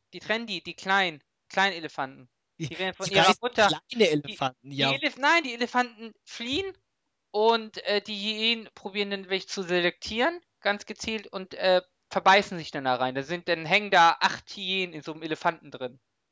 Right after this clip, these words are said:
Speaker 1: Also natürlich nicht in einem ausgewachsenen Riesenelefanten, sondern schon in die kleineren, schwächeren, die sie sich aus der Gruppe raussuchen.
Speaker 2: Hyänen sind ja auch ziemlich coole Tiere. Hyänen können auch super verfaultes Fleisch essen.
Speaker 1: Ja,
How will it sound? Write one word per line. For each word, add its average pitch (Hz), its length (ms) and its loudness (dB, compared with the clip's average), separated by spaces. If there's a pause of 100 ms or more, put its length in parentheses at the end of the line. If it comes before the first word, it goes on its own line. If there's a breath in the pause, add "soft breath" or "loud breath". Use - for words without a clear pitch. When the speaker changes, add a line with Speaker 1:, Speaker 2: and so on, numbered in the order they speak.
(280)
Speaker 1:
Also 156 180 4
natürlich 208 340 0
nicht 220 120 -4
in 208 80 -2
einem 208 120 0
ausgewachsenen 214 680 4
Riesenelefanten, 170 680 0
sondern 208 240 0
schon 226 220 -6
in 220 100 -14
die 262 80 -10
kleineren, 233 460 2
schwächeren, 139 560 -2 (220)
die 160 80 -8
sie 147 100 -12
sich 151 220 -8
aus 165 100 0
der 202 100 2
Gruppe 196 280 -4
raussuchen. 160 440 -6 (1080)
Speaker 2:
Hyänen 156 540 2
sind 156 140 -8
ja 151 120 -4
auch 143 100 -10
ziemlich 165 360 -8
coole 160 260 -6
Tiere. 131 400 -2 (160)
Hyänen 165 340 4
können 170 300 2
auch 147 200 4
super - 240 -2
verfaultes 151 500 -10
Fleisch 151 340 -10
essen. 120 320 -2 (600)
Speaker 1:
Ja, 190 300 4